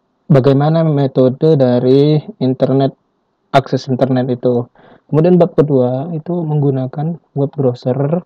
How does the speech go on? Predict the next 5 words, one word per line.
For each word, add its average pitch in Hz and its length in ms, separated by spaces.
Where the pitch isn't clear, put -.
Ya. 123 320
Kita 147 320
akan, 143 480
eh, 131 640
bagaimana 131 400